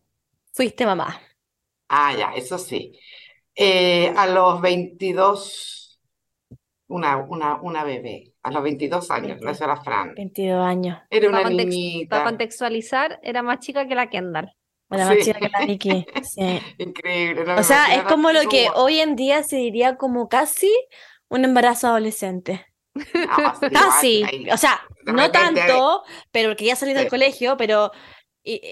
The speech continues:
Speaker 1: es como casi un cagazo.
Speaker 2: Bueno, pero yo, no, pero
Speaker 1: <laughs>
Speaker 2: yo estaba casada, eh, por todas las leyes, perdóname, y estaba titulada. Lo que pasa es que yo
Speaker 1: Sí, pero los
Speaker 2: fui muy
Speaker 1: tiempos han
Speaker 2: chica al
Speaker 1: cambiado.
Speaker 2: colegio, entonces como que todo lo hice antes, ¿cachai?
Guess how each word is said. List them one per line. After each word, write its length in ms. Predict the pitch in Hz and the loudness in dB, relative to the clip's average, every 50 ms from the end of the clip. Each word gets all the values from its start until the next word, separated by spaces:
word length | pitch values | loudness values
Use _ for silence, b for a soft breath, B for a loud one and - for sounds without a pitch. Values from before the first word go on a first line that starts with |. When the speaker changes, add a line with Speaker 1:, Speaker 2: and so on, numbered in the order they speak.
| - | -12
Speaker 1:
es 180 | - - 262 269 | -4 -4 -4 0
como 200 | - 311 302 294 | 2 2 2 4
casi 280 | 294 311 311 302 - | 4 2 2 2 0
un 100 | 349 320 | -2 0
cagazo. 720 | 294 - 294 240 202 185 208 190 - 196 196 190 185 180 _ _ _ _ _ _ _ | 2 2 2 2 2 0 -2 -4 -8 -8 -8 -8 -10 -14 _ _ _ _ _ _ _
Speaker 2:
Bueno, 240 | - 269 277 262 254 247 | -2 0 2 2 2 2
pero 140 | - 214 208 | 2 2 2
yo, 120 | 285 269 - | 2 0 2
no, 120 | 247 277 - | 0 0 2
pero 120 | 269 240 | 2 0
Speaker 1:
<laughs> 20 | |
Speaker 2:
yo 80 | 185 180 | 0 0
estaba 280 | 180 180 175 180 175 175 | 0 2 2 2 2 2
casada, 960 | - 139 147 - - - 214 190 175 175 180 185 196 214 226 226 202 175 156 | 0 -6 -6 -6 0 2 2 4 4 4 4 2 2 0 -4 -4 -6 -6 -6
eh, 60 | 147 | -8
por 260 | _ - 156 160 _ | _ -10 -12 -12 _
todas 180 | _ - 185 185 | _ -2 0 0
las 200 | 202 214 240 247 | 0 0 -2 0
leyes, 460 | 240 233 196 165 151 143 147 160 190 | 0 0 0 0 -2 -4 -6 -6 -6
perdóname, 720 | 190 190 175 175 165 175 185 190 190 190 175 170 175 - - | -6 -8 -8 -8 -8 -8 -8 -6 -6 -8 -10 -10 -10 -12 -12
y 300 | _ 196 208 214 220 226 220 | _ -12 -10 -8 -6 -8 -8
estaba 320 | 226 208 180 175 170 165 | -2 0 2 2 2 0
titulada. 840 | 165 165 165 196 202 247 269 254 233 202 190 190 196 202 214 220 - | -4 -12 -12 -8 -2 0 2 4 4 4 4 4 2 2 0 -2 -2
Lo 60 | 196 196 | -4 -6
que 80 | 196 | -4
pasa 200 | 175 196 196 202 | -4 -6 -6 -8
es 60 | 208 190 | -12 -10
que 140 | 196 196 | -8 -8
yo 120 | 180 - 226 | -4 -2 0
Speaker 1:
Sí, 320 | 220 226 240 254 262 269 254 | 2 2 4 4 4 4 4
pero 140 | 220 208 202 | 4 4 2
los 100 | 208 196 | 0 0
Speaker 2:
fui 120 | - - | 0 -4
muy 80 | 226 220 | -2 -2
Speaker 1:
tiempos 60 | 233 | -4
han 40 | 220 | 0
Speaker 2:
chica 260 | - 220 190 190 185 | 0 0 0 2 2
al 60 | 196 190 | 0 2
Speaker 1:
cambiado. 40 | |
Speaker 2:
colegio, 440 | 196 202 196 180 180 175 160 - 226 | 2 2 2 2 2 0 0 -2 -4
entonces 440 | 214 220 226 240 233 233 - - 220 | -2 -2 -4 -6 -6 -6 -6 -8 -6
como 300 | - 220 220 208 202 196 | -4 -4 -4 -4 -4 -6
que 300 | - 180 185 185 185 - _ | -6 -6 -6 -8 -8 -12 _
todo 160 | - 220 220 | -6 -6 -4
lo 80 | 226 247 | -2 -4
hice 180 | 240 240 233 196 | -6 -4 -6 -6
antes, 320 | 156 117 110 _ _ _ | -6 -6 -10 _ _ _
¿cachai? 340 | _ 101 - _ _ 90 _ | _ -16 -16 _ _ -20 _